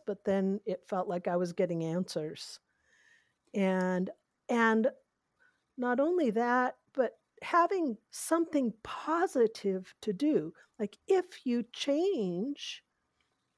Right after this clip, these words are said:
to Linux from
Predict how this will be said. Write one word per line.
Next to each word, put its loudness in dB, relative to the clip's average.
to 4
Linux 0
from 2